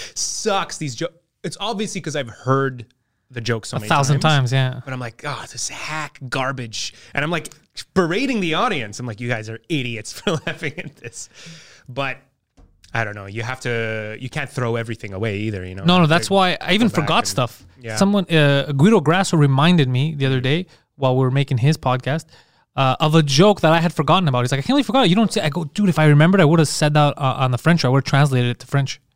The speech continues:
Speaker 1: Mm.
Speaker 2: I had forgot about my random shooting joke. Remember that one?
Speaker 1: Yes, uh,
Speaker 2: I
Speaker 1: that's a great
Speaker 2: completely
Speaker 1: one.
Speaker 2: forgot
Speaker 1: <laughs> Yeah.
Speaker 2: about it.
Speaker 1: Yeah, that's
Speaker 2: Yeah.
Speaker 1: great.
Speaker 2: <laughs>
Speaker 1: I like that a lot. Yeah.
Speaker 2: Yeah.
Speaker 1: Especially 'cause I know who it's about now,
Speaker 2: Yeah.
Speaker 1: actually.
Speaker 2: And the best,
Speaker 1: And, yeah.
Speaker 2: were you with me at the Peroni's one night? I, I hadn't said it in a long time.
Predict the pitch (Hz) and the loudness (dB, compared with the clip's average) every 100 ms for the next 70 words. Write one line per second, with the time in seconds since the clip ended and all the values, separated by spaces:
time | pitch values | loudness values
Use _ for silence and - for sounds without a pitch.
0 | _ 131 117 107 _ _ 135 139 151 151 | _ -2 -2 -2 _ _ -2 -2 2 2
1 | 160 147 139 147 143 135 - 160 123 117 | 4 4 6 6 6 4 2 2 2 0
2 | - 156 165 175 214 208 _ _ _ _ | -2 2 4 4 0 -4 _ _ _ _
3 | _ _ - 165 196 208 - 151 160 170 | _ _ -6 -4 -2 -4 -6 -2 -2 2
4 | 180 196 220 233 233 208 208 254 143 123 | 2 4 6 6 4 4 4 4 2 0
5 | - - _ - 127 113 101 - 151 175 | -6 -20 _ -6 -4 -4 -8 -6 0 2
6 | 156 - 165 180 - - - 156 - 185 | 0 -2 2 4 4 2 2 0 2 0
7 | 143 135 120 123 120 117 135 127 147 151 | 0 -4 -4 -4 -4 -6 -4 -2 -2 -4
8 | - - 220 - 214 160 180 185 165 160 | -12 -6 -6 -4 -6 -4 -4 -4 -2 -2
9 | 160 143 143 135 127 262 233 - - 127 | -2 -4 -6 -6 0 2 2 -2 -8 -8
10 | - 277 285 226 208 202 180 214 269 262 | -4 -4 -4 0 4 4 4 2 0 -2
11 | 262 120 113 185 202 262 240 240 - 202 | -4 -6 -2 2 4 6 4 2 0 0
12 | 165 - 147 143 - - - 151 160 180 | 0 0 -2 -2 -6 -16 0 4 4 4
13 | 170 151 156 147 160 139 131 - 123 160 | 2 2 2 2 2 0 -2 -4 0 0
14 | 170 - 156 127 131 131 147 | 0 0 0 0 -2 -2 -2